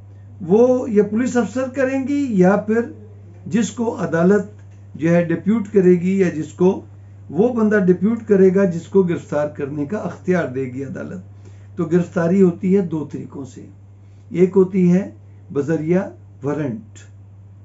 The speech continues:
वारंट जारी करती है अदालत, या गिरफ्तारी होती है कि पुलिस जो है वो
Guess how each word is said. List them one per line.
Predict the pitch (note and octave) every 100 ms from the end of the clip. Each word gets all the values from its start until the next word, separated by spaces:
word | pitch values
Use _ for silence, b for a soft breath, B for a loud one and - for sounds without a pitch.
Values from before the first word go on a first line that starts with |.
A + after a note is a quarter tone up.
| b b -
वारंट | D3+ G#3 G3+
जारी | E3+ F3 E3+
करती | F3 D#3 - E3
है | D#3 F#3
अदालत, | D#3+ C3 B2 B2+ - - - - - - - - b b b b
या | C#3+ G3+ A3
गिरफ्तारी | G#3+ G3 - G3 G#3+
होती | G#3 G3 G#3 G#3+
है | G#3
कि | G#3
पुलिस | - G3+ C4+ G3 - - b b -
जो | D#3
है | F3 E3
वो | E3+ G#3+ -